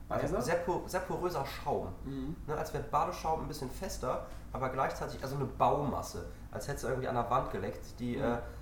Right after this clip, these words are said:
Speaker 2: keine Ahnung, die Hexe von Hänsel und Gretel zum Verspachteln ihres Hexenhäuschen benutzt hat oder
Speaker 1: <laughs>
Speaker 2: sowas. Ich glaub, so stell ich mir das immer vor. Dann beißt du da rein, es schmeckt halt dabei noch süß. Es ist sehr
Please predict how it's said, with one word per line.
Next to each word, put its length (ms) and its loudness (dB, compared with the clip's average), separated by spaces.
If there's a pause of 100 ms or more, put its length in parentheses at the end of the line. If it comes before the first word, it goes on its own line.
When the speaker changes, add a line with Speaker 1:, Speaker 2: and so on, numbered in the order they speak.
(200)
Speaker 2:
keine 280 0
Ahnung, 260 4
die 100 -2 (100)
Hexe 260 -4
von 320 -2
Hänsel 220 -2
und 100 -2
Gretel 460 -2 (420)
zum 340 -4
Verspachteln 600 -2
ihres 200 -6
Hexenhäuschen 580 -8
benutzt 260 -6
hat 100 -4
oder 180 -2
Speaker 1:
<laughs> 20 -4
Speaker 2:
sowas. 180 -4 (240)
Ich 80 -8
glaub, 180 2
so 120 0
stell 180 0
ich 60 -4
mir 100 -2
das 60 -6
immer 140 -2
vor. 200 0 (220)
Dann 120 0
beißt 200 2
du 20 2
da 80 4
rein, 160 0
es 80 -2
schmeckt 160 -4
halt 100 0
dabei 140 4
noch 140 2
süß. 120 -4 (280)
Es 100 -6
ist 120 -4
sehr 280 4